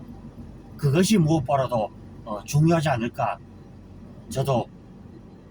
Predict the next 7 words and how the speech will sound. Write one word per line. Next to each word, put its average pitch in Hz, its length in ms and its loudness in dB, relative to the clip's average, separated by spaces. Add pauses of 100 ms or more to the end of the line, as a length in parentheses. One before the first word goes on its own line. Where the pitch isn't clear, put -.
(360)
뭐, 104 180 -8 (180)
이렇게 175 400 4
제가 117 380 -2 (720)
또 107 100 -14
이제 101 140 -14
생각을 143 520 2
또, 110 260 -2